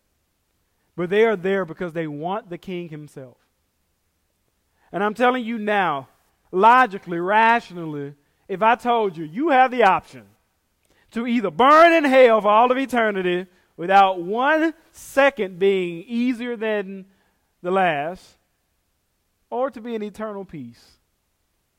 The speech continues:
everybody would say, "Give me eternal peace." But Christianity is not just about a change of residence. It is when I look at the holiness of Jesus Christ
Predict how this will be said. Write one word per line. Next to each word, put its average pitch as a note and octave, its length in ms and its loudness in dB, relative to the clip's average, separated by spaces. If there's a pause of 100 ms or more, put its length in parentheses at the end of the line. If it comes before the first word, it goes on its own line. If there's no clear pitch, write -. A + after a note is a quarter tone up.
(300)
everybody G3+ 440 -2
would F#3 140 -10
say, F3 240 -4
"Give F3+ 340 -8
me G3 220 -10
eternal E3+ 400 -18
peace." A2 480 -20 (1500)
But F#3+ 120 -8
Christianity A3+ 720 -6
is E3+ 120 -6
not F#3+ 280 -6
just F#3 160 -18
about F3 240 -10
a D#3+ 60 -16
change E3+ 320 -14
of D3 120 -20
residence. B2 720 -18 (1200)
It A#3+ 160 4
is G#3+ 220 2
when A3 180 -4
I G3+ 140 4
look A3 600 -4
at A#3+ 340 0
the F#3+ 220 -2
holiness B3 720 -4
of G#3 280 -6
Jesus A#3 460 -12
Christ F3 640 -4